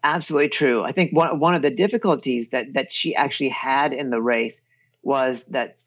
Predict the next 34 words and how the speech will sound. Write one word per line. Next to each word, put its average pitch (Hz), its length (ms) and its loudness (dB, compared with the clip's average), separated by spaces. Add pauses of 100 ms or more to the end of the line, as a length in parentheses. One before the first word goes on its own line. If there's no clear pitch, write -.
(120)
she 170 260 0
was 151 260 2
so 165 760 0 (100)
mentally 139 760 0
disciplined - 640 -4 (600)
and 127 480 0 (160)
she 160 240 2
could 151 180 0
almost 156 600 0
project 139 1000 -2 (400)
her 143 160 0
success. - 760 -4 (400)
And 143 300 -2
in 165 160 -2
many 214 260 0
races 143 600 0
that 139 200 -2
she 151 120 0
had 131 140 0
run 139 200 0
in 143 80 -2
many 131 200 -2
aspects 127 440 -2
of 120 100 0
her 117 100 2
life, 123 280 2
she 135 140 -4
could 135 180 -2
enter 208 260 -2
that 123 300 0
flow, 110 340 -2 (1200)
but 208 400 0
there 151 180 2
wasn't 170 680 0